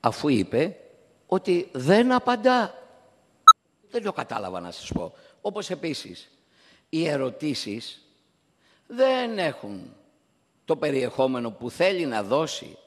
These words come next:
ενδεχομένως ο μάρτυρας για να αποφύγει. Και γι' αυτό θέλω να σας πω ότι αυτά τα ερωτήματα,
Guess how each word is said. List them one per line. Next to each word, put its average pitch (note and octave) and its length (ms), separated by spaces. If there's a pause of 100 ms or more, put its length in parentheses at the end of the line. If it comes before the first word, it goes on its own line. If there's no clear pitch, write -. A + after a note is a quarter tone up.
(160)
ενδεχομένως D#3+ 1160 (280)
ο C3 140
μάρτυρας C3 540
για D#3 180
να E3+ 240
αποφύγει. D#3 760 (600)
Και - 100
γι' G2 80
αυτό G#2+ 240
θέλω A#2 200
να B2 120
σας A#2+ 240
πω G2 300 (380)
ότι A#2+ 220
αυτά D3 280
τα F3+ 100
ερωτήματα, C#3+ 960